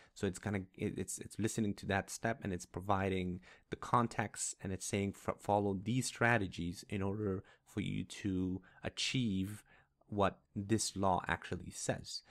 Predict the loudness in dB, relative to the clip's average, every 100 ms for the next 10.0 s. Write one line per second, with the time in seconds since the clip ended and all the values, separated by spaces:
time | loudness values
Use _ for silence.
0 | -20 -4 0 2 2 2 0 2 6 8
1 | 8 8 4 -6 _ 2 4 6 6 8
2 | 4 4 -2 -2 -2 0 -4 -4 -4 -2
3 | -2 -2 -4 -6 -4 -6 -4 -4 -2 0
4 | 0 0 -2 0 0 -2 -6 -4 -2 -2
5 | -2 -2 -4 -4 -6 -4 -4 -4 0 0
6 | 0 -4 -2 0 0 0 -4 -6 -10 -8
7 | -4 -2 -2 -4 -8 -14 -20 _ -2 -2
8 | -2 0 0 -2 -6 -2 0 -2 -6 -12
9 | -6 -4 -6 -8 -14 -10 -10 -10 -14